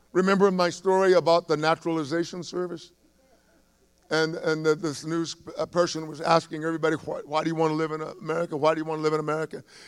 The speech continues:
And one of my wonderful brothers, they put the mic in his mouth, uh, to his mouth and said, "Why did you want to become an American?" He said, "I always wanted to live in a country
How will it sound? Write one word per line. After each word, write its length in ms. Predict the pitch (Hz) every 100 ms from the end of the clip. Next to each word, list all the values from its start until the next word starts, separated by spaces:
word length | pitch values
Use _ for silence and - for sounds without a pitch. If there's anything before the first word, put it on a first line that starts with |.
| -
And 140 | 151
one 100 | 170
of 60 | 180
my 120 | 165
wonderful 400 | 156 160 170 151
brothers, 480 | 147 156 160 151 - - -
they 120 | 156 147 - -
put 120 | 185
the 80 | 165
mic 260 | 143 151 151
in 100 | 165
his 220 | 147 - -
mouth, 500 | - 190 - 240 - - - - - - - -
uh, 100 | 139
to 140 | 170
his 140 | 165 -
mouth 240 | 160 151
and 80 | 135
said, 160 | 135 - - -
"Why 160 | 269 294
did 140 | 220
you 100 | 233
want 160 | 208 175
to 40 |
become 300 | 147 - 147
an 60 | 131
American?" 520 | 127 131 120 110 87 - _ _ _
He 100 | -
said, 280 | 123 143 131
"I 140 | 120 117
always 720 | 151 214 202 165 180 165 110
wanted 420 | 120 175 131 110 _ _ _
to 120 | -
live 420 | 110 131 202 185 151
in 100 | 147
a 120 | 139
country 580 | 139 - 156 - 104